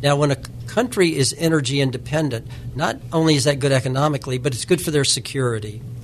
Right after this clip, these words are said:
And what he has done since then has given our strategic oil reserves, uh, believe it or not, to China, and he's done everything he can to weaken this country.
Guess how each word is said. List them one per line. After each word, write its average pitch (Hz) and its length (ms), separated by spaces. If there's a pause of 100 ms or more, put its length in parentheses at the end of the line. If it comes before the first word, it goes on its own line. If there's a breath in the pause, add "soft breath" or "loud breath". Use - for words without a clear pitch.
(260 loud breath)
And 139 180
what 196 180
he 160 240
has 135 280
done 120 640
since 202 440
then 113 440 (380 loud breath)
has 139 280
given 185 640
our 131 440
strategic 151 800
oil 156 300
reserves, 120 680 (460 loud breath)
uh, - 400
believe 147 380
it 214 60
or 214 60
not, 135 380 (260)
to 131 100
China, 147 640 (360)
and 139 120
he's 131 100
done 143 160
everything 160 480
he 156 100
can 127 460 (180)
to 147 120
weaken 135 340
this 123 180
country. 117 640